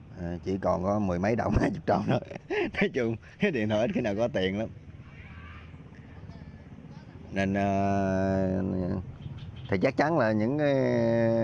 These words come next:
anh chị nào mà nhắn qua cho mình đó, mà nhắn qua số điện thoại đó là đã có xem cái clip, ờ, mà biết được cái số đó thì nhắn qua thì các bạn thông cảm cho mình ha.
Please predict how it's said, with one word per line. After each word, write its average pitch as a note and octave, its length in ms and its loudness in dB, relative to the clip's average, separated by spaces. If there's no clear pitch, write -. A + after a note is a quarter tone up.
anh A2+ 200 2
chị G#2+ 180 4
nào G#2+ 140 4
mà G#2 120 4
nhắn B2+ 320 2
qua B2 120 6
cho A2+ 80 4
mình G#2 240 4
đó, A#2+ 220 6
mà A2+ 80 2
nhắn B2+ 180 2
qua A#2+ 80 4
số A#2+ 100 4
điện G#2 160 2
thoại F2+ 200 2
đó B2 120 2
là A#2 100 0
đã G#2 220 -2
có B2+ 180 0
xem G#2 240 0
cái A2+ 120 -2
clip, G#2 340 0
ờ, F2+ 80 -4
mà F#2+ 120 2
biết A#2 180 2
được F#2+ 140 0
cái G#2+ 80 0
số A#2 260 4
đó C3+ 120 2
thì F#2+ 60 2
nhắn A2+ 300 0
qua G2 200 2
thì F#2 120 0
các G2+ 80 -2
bạn F#2+ 180 -2
thông F#2+ 140 -2
cảm G2 220 0
cho B2 60 -2
mình F#2 200 0
ha. G#2 160 -2